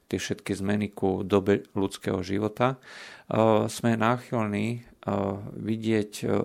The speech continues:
veci, o-, ktoré sa okolo nás ako osoby dejú, e, ako, e, celoplanetárne. A to znamená, keď máte, dajme tomu, príliš, e, dlho, e, horúce počasie, tak, e, ste náchylní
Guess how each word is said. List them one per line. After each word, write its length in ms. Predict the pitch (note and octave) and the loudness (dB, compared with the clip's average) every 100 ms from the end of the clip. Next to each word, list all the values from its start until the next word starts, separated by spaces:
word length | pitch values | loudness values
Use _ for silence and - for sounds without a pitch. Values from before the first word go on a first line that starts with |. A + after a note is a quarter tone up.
| - | 2
veci, 400 | A2+ A2 - G2+ | 2 2 0 -2
o-, 80 | |
ktoré 480 | - - G#2 G#2+ G#2+ | -2 -12 -2 0 0
sa 160 | - - | -2 -6
okolo 400 | F#2+ - G#2+ F#2+ | -8 -2 -2 0
nás 240 | G2 G#2+ | -2 -2
ako 320 | F#2 - G2 | -4 -6 -6
osoby 320 | G2 - F#2+ F2 | -6 -6 -6 -4
dejú, 400 | F#2 G2 A2+ B2 | -2 0 0 0
e, 40 | - - - - - - G2+ | -8 -16 -16 -16 -8 2 6
ako, 720 | G2 G2 - - G2+ F#2+ F#2 | 6 4 -2 0 2 2 0
e, 340 | - - - G2 F#2 F#2 - - | -6 -10 -4 -2 -2 -4 -8 -14
celoplanetárne. 1400 | - A2 G#2+ G#2 G#2 _ - G2+ A2+ A2 A2 A2 A2+ B2 C3+ - - - - | 2 4 6 4 0 _ 0 2 2 0 -2 -2 -2 -2 -4 -14 -20 -20 -10
A 60 | |
to 160 | A2+ A#2+ | -2 0
znamená, 400 | A2 G#2 G2 F#2+ | 0 -2 -2 -4
keď 160 | - G2 | -6 -6
máte, 380 | G2 G#2 - G2 F#2+ - - | -4 -4 -2 -2 -2 -10 -18
dajme 340 | - - F#2+ G2 | -10 -4 -4 -4
tomu, 320 | - G2 F#2+ - - | -4 -6 -6 -10 0
príliš, 560 | G2+ G#2+ G#2+ G2+ - | 4 4 4 2 -4
e, 20 | - _ _ - A#2+ A2 - G2 F#2+ F#2+ | -12 _ _ -12 -2 -2 2 4 4 2
dlho, 400 | G2 G#2 G2+ G2+ | 2 4 4 4
e, 120 | G#2+ - G2+ F#2 | 2 -6 -6 -4
horúce 400 | F#2 G#2 G#2 - | 0 0 0 -8
počasie, 560 | - G#2 - G#2+ - G#2+ | -8 -8 -6 -8 -8 -8
tak, 160 | F#2 - - | -8 -10 -6
e, 220 | G2 F#2 | -4 -4
ste 240 | - F#2+ | -4 -2
náchylní 640 | F2+ F#2+ - G2+ G2+ G2+ | -2 -6 -6 -4 -4 -8